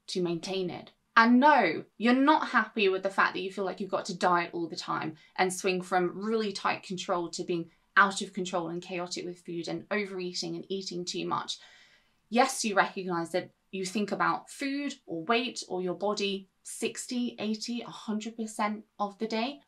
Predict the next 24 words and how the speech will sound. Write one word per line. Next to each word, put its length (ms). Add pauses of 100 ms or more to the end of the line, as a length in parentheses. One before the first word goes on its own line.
No, 180
you're 160
not 180
happy 580
with 100
the 100
fact 320
that 260 (320)
you 220
often 500
don't 200
go 120
out 140
and 80
see 220
your 160
friends 520 (300)
or 220
go 220
out 260
and 120
do 220
things 320
because 400